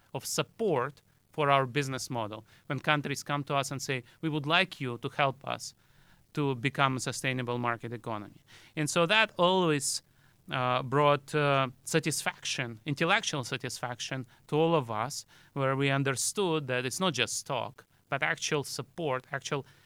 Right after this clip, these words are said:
uh, tangible sign of, uh, confidence that we get in our business model and in our skill set, in our staff, which is, of course, our main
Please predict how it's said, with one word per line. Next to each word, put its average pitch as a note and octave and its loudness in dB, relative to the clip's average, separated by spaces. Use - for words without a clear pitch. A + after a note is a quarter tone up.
uh, C3+ 0
tangible D#3 2
sign G#3+ 2
of, C#3 0
uh, C3+ -2
confidence B2+ 0
that C3 0
we B2+ -4
get C3 -2
in B2+ -2
our B2 0
business C3 -2
model A#2+ -4
and A3+ 0
in F#3 -2
our D3+ 4
skill B2+ -2
set, - -8
in C3+ -4
our C3 2
staff, A#2+ 0
which D3 -4
is, C#3+ -2
of - -6
course, B2+ -6
our A#2+ 2
main A#2+ 0